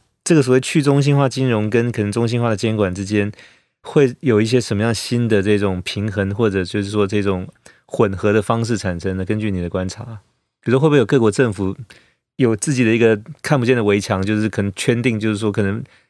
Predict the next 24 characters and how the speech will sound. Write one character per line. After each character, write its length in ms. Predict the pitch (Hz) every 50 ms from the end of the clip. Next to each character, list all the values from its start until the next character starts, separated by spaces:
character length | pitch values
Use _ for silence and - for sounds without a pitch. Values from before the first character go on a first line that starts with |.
| _ _ _
交 220 | - 131 117 117
易 20 |
就 80 | 117 120
只 160 | 113 - 101
能 140 | 90 92 98
在 180 | - 123 110 98
这 80 | 107
个 280 | 104 101 95 92 92 90 - _ _ _
特 160 | - 139 120
定 220 | 107 123 120 110
的 80 | 101 95
领 180 | 92 98 90 95
域 140 | 107 107
或 80 | 107 107
特 140 | - 117 104
定 120 | 107 101
的 80 | 95 95
国 160 | - 95 90
家 140 | 87 98 92
当 160 | 95 95 95
中 140 | 95 95 87
去 100 | 98 95
进 180 | - 104 92
行？ 300 | 85 - - 131 131 135